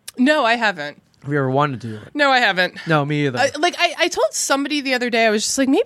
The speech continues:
Speaker 1: if it was, like, sixty degrees and, like, I could just hang out
Speaker 2: It's
Speaker 1: with, like,"
Speaker 2: never been sixty
Speaker 1: Yeah,
Speaker 2: degrees.
Speaker 1: as I'm saying, like, this, this year it was, like, negative ten degrees.
Speaker 2: Yeah.
Speaker 1: Um, and it, it was just like, no. And, I mean, you're standing there crowded.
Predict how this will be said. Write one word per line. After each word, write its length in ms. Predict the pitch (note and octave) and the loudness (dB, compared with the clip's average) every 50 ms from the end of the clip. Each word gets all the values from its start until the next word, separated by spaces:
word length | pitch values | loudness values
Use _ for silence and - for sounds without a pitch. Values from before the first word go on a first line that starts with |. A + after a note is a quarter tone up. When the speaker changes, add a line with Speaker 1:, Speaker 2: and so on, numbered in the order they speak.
| E5+ F5 | -2 -4
Speaker 1:
if 60 | - | -4
it 20 | B4+ | -4
was, 120 | G4 - | -4 -2
like, 140 | - D4+ - | -4 -2 0
sixty 560 | - - - - - C#4 - - - C#4 C4 | 0 2 2 2 2 0 0 0 0 0 2
degrees 600 | A#3+ A#3 A3 - G#3 G#3+ A#3 A3+ A#3 A#3 A#3+ A#3 | 0 0 -2 -2 -2 -2 -2 -2 -2 -4 -4 -4
and, 60 | A3 A#3+ | -2 -4
like, 120 | A3+ A3 | -2 -2
I 80 | A3+ G#3+ | -2 -4
could 200 | G3+ - - B3+ | -6 -8 -10 -8
just 160 | A3 B3+ - | -8 -6 -8
hang 320 | - - A3 A3 A3 A3 A3 | -6 -2 0 0 2 2 2
out 300 | A3 A3 A3 A3 G#3+ A3 | 2 2 2 2 2 2
Speaker 2:
It's 40 | G#3+ | 2
Speaker 1:
with, 80 | - - | 2 2
like," 60 | - | 2
Speaker 2:
never 220 | - E3+ D#3+ E3+ E3 | 2 2 2 2 2
been 180 | C3+ E3 D3 | 2 0 0
sixty 160 | C3+ - - - F4+ | 0 0 0 2 2
Speaker 1:
Yeah, 100 | C#4+ A2 C#3 | 2 2 0
Speaker 2:
degrees. 240 | B2+ C3 - - D#4+ | -2 -4 -2 0 0
Speaker 1:
as 120 | F#4 G#4 G4 | 0 0 -2
I'm 80 | F#4+ G4 | -4 -2
saying, 220 | - F4+ E4+ E4 C#4+ | 0 0 0 2 2
like, 220 | A#3 A3+ A3 - - | 0 0 0 0 -4
this, 500 | C#4+ A3 A3 C#4+ E4+ F4+ - - - A3 | -4 -2 2 2 2 2 2 0 -2 -2
this 340 | G#3+ G#3 B3 C4+ - - - | -2 -2 0 0 0 0 -2
year 240 | B3+ B3 C#4+ D#4 E4+ | -2 0 0 0 0
it 80 | D4+ D4 | -2 -4
was, 140 | C#4 A#3+ | -4 -2
like, 160 | B3 A3+ G#3+ G#3 | -2 -2 -2 -2
negative 600 | G#3+ G3+ F#3+ G3 G#3 G#3 D4 C#4+ E4 D4 - _ | -2 0 2 2 2 2 0 -2 -4 -4 -6 _
ten 360 | - - - A3+ A3+ A#3 A#3 | -12 -6 -4 -2 0 0 0
degrees. 840 | A3 A3 F3 - F3+ F3+ F3+ F#3 A3 C4+ E4 E4+ - - - - C#3+ | -2 -4 -2 -2 0 0 2 2 0 0 -2 -2 -4 -4 -4 -4 -4
Speaker 2:
Yeah. 260 | C#3 C3 A2+ A2+ A2 - _ _ _ | -4 -4 -4 -6 -10 -12 _ _ _
Speaker 1:
Um, 600 | G#3+ A3+ A3+ G#3+ G#3 G3+ G3+ G3 F#3+ F3+ E3 - _ _ - | 2 4 4 4 4 4 2 2 0 -4 -8 -10 _ _ 0
and 140 | B3 C4 | 0 0
it, 300 | C4 B3 - A#3+ A#3+ G3 - - | 0 0 -2 -4 -6 -6 -8 -6
it 120 | B3 C4+ | -6 -2
was 160 | C4+ D4 C4 - | -2 -2 -2 -4
just 240 | - - C#4+ - | -4 -6 -4 -2
like, 120 | - D#4 B3 | -2 0 0
no. 500 | C4 C4 C4+ D#4 F4 A4 B4 A#4 F4+ - | 0 0 2 2 0 2 0 0 0 0
And, 200 | - A#3+ C4 B3+ - | 0 0 -2 0 0
I 80 | C#4+ | 0
mean, 240 | D4 D4 D4 C#4+ - - _ _ _ - - - | 0 0 -2 -4 -6 -10 _ _ _ -20 -20 -18
you're 240 | - A3 A3+ C4+ C4 | -12 -6 -4 -2 -2
standing 440 | - - D#4+ D#4 E4+ F4+ F4+ D#4 | -2 0 0 0 0 0 -2 -2
there 280 | C4 G#3 F3+ E3+ E3+ E3+ | 0 2 2 2 2 0
crowded. 680 | - - - - C#4 D4 D4 C#4 A3 E3 B2 C#3+ D#3+ | -2 -6 -2 2 2 2 2 2 0 0 -2 -2 -4